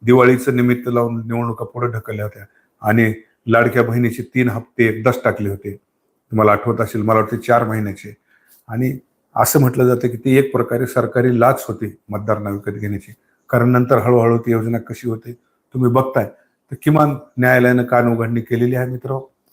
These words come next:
अपेक्षा करूया की सामान्य घरातली मुलं जी कर्तृत्ववान आहेत, त्यांना लोक पैसे घेऊन सुद्धा, एकाचे पैसे घेऊन दुसऱ्याला निवडून देतील, अशी आपण एक अपेक्षा करूया. याच्याशिवाय आपल्या हातात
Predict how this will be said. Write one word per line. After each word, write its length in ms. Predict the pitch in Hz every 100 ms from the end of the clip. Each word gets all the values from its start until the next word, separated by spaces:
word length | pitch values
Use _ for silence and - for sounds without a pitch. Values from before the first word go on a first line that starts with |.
| _
अपेक्षा 400 | 104 - 123 -
करूया 380 | 135 135 131 127 - _ _ _ _ _ _
की 80 | 135
सामान्य 460 | - 120 120 120
घरातली 380 | 107 104 110 117
मुलं 280 | 110 113 120 - _ -
जी 60 | 117
कर्तृत्ववान 680 | - 107 - 113 120 110 101
आहेत, 240 | 92 104 - _ _ _ _ _
त्यांना 360 | 123 123 127 131 - -
लोक 560 | 101 113 147 117 - - _ _ _ _ _ -
पैसे 280 | 139 135
घेऊन 260 | 147 127 147
सुद्धा, 500 | 135 143 135 143 120 - _ _ -
एकाचे 380 | 117 - 131 131
पैसे 300 | 127 120 120
घेऊन 240 | 135 147 151 _ _
दुसऱ्याला 340 | 117 - 127 127
निवडून 240 | 131 151
देतील, 220 | 156 -
अशी 200 | 113 -
आपण 260 | - - 185 - _ _ _
एक 120 | - 151
अपेक्षा 440 | 143 208 190 185
करूया. 340 | - 131 123
याच्याशिवाय 380 | 123 127 - 127
आपल्या 200 | 120 123
हातात 160 | 110